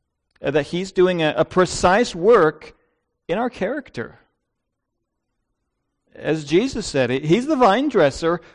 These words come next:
pruning us like branches that we might bear much fruit. Trials mature us.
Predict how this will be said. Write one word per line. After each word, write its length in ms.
pruning 460
us 180
like 220
branches 720
that 100
we 140
might 300
bear 520
much 340
fruit. 640
Trials 480
mature 520
us. 520